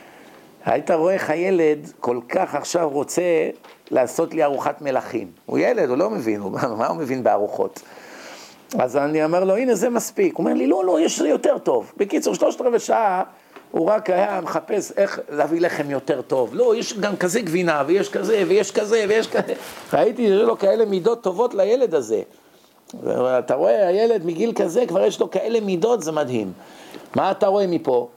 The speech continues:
שיש, שהאדם רוצה לעשות לפנים ממה שאמר, אמא שלו אמרה, "תלך, תדאג לו לארוחת בוקר, יעשה סנדוויץ', יאכל, תביא לו גבינה, לחם", זהו, מה, מה ביקשנו?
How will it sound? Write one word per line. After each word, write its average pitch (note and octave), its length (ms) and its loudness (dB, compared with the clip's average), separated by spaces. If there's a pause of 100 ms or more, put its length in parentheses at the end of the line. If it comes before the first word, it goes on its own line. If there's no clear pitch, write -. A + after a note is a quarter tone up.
(360)
שיש, E3+ 720 0
שהאדם C#3 440 2
רוצה D3 300 0
לעשות D3 460 0
לפנים C#3+ 400 0
ממה D3+ 200 2
שאמר, C#3 260 -2
אמא G3+ 160 2
שלו G#3+ 200 2
אמרה, E3 360 2
"תלך, D#3+ 300 2
תדאג C3+ 360 0
לו C3 120 2
לארוחת A2+ 360 2
בוקר, G2 420 -2 (500)
יעשה D3 320 0
סנדוויץ', B2 560 -2
יאכל, A2 460 0
תביא B2 280 0
לו B2 140 2
גבינה, A2+ 440 0
לחם", A2+ 380 0
זהו, - 260 2
מה, C3 160 0
מה D3 140 0
ביקשנו? D#3+ 540 -4